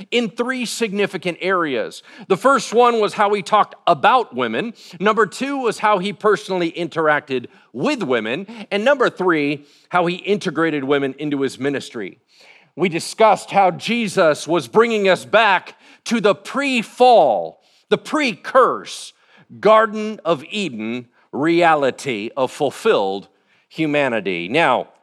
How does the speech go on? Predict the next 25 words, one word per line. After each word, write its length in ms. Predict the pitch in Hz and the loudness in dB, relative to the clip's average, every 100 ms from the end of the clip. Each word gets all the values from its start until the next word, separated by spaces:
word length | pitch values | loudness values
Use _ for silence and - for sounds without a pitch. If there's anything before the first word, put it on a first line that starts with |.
| _ _ _ _ _ _ _ - | _ _ _ _ _ _ _ -14
now 120 | - 180 | -2 0
that 100 | 175 | 0
we 120 | 175 | 0
have 100 | 160 | 0
this 180 | 135 - | -4 -6
foundation, 880 | 214 208 180 208 240 - 190 131 | 2 2 4 0 0 -4 -6 -4
right, 280 | 113 160 190 | 0 0 2
of 140 | 139 - | -4 -2
Christianity 1080 | 214 - 190 175 202 208 - 220 220 277 _ _ _ _ _ | -6 -4 -2 0 2 0 -2 -6 -8 -14 _ _ _ _ _
in 160 | 120 117 | -10 -8
Christ, 680 | - 202 214 220 - - - _ _ _ _ | 2 4 4 0 -10 -14 -18 _ _ _ _
we 80 | 151 | -8
turn 280 | - 226 254 | 0 2 4
our 120 | 208 | 2
attention 460 | 226 202 226 208 220 | 2 0 -4 -4 -4
to 80 | |
the 80 | 151 | -4
ministry 480 | 151 254 - 240 233 | -2 -2 -4 -10 -6
and 160 | 165 - | -6 -6
teachings 640 | 208 226 220 220 208 165 | -8 -8 -6 -6 -6 -8
of 80 | 143 | -6
one 160 | 196 | -4
of 80 | 190 | -4
the 40 | |
most 400 | 180 175 170 - | 0 0 0 -4